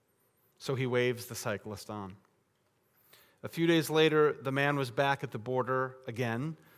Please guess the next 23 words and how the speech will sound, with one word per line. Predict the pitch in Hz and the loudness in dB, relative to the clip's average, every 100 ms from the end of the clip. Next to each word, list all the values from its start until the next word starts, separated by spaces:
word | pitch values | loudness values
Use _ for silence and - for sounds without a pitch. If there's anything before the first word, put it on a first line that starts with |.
| - - - | -20 -20 -10
same | - 156 156 156 | -2 2 2 4
box | 147 139 - | 4 2 0
of | 143 - | -6 -6
sand | - 123 135 | -4 -2 -2
behind | 131 120 131 123 | -4 -4 -2 -2
his | 123 113 | -4 -6
bicycle | 123 123 - 131 107 | -4 -4 -4 -8 -10
seat. | - 104 131 - _ _ - _ _ _ - | -12 -12 -12 -16 _ _ -20 _ _ _ -2
"What | 127 160 | 4 4
do | 175 | 4
you | 175 | 4
have | 170 170 | 4 4
this | 147 220 226 | 6 6 4
time?" | - 185 131 98 82 - _ _ _ _ _ _ - | 2 2 2 -2 -12 -20 _ _ _ _ _ _ -10
asked | 113 - - | -8 -8 -12
the | - | -10
official. | 98 98 92 - 113 156 _ _ _ _ _ _ _ _ _ | -12 -12 -14 -14 -16 -18 _ _ _ _ _ _ _ _ _
"Same | - 165 180 | -6 -4 -4
thing, | 143 123 160 - | -4 -6 -8 -10
nothing," | 120 110 123 139 160 _ _ _ _ _ _ | -8 -8 -10 -12 -14 _ _ _ _ _ _
the | - | -8
man | 104 104 | -6 -6
said. | 101 - 101 127 | -8 -8 -8 -10